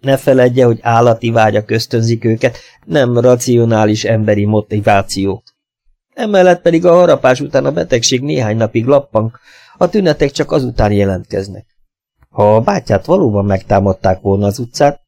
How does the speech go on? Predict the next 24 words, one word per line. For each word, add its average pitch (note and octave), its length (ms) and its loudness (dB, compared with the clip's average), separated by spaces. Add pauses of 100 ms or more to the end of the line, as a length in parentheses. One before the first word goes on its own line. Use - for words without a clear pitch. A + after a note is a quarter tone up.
(160)
akkor G3 380 -2
igen D#3 300 0
valószínű, C3+ 500 2
hogy A#2+ 200 0
tudatánál A2+ 680 2
maradt, A2+ 340 0 (260)
és - 280 0
orvosi D3+ 380 2
segítséget A#2 760 0
kér G#2 200 0
a G2+ 60 2
legközelebbi F#2+ 720 -2
kórházban. F2 760 -6 (560)
Így A#2 280 -2
hát G#2 180 0
biztos G#2+ 380 -4
vagyok G#2+ 280 0
benne, G#2 260 0
hogy G#2 200 0
más G2 260 -2
magyarázata G2+ 680 -2
van G2+ 160 -2
az G2 140 -2
eltűnésének.“ F#2+ 840 -4